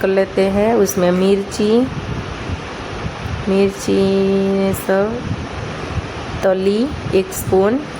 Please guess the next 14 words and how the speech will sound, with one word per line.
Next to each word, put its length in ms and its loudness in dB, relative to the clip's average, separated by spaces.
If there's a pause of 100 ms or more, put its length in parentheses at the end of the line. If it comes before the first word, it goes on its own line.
(100)
दो 440 4
कटी 180 2
हुई 320 4 (360)
बड़ी 180 4
मिर्ची 380 0
ली 180 2
है, 220 0 (280)
स्वाद 200 0
अनुसार 440 0
नमक, 560 0 (380)
हींग 600 4 (1700)
और 480 0 (1600)
हल्दी 260 2
पाउडर 640 0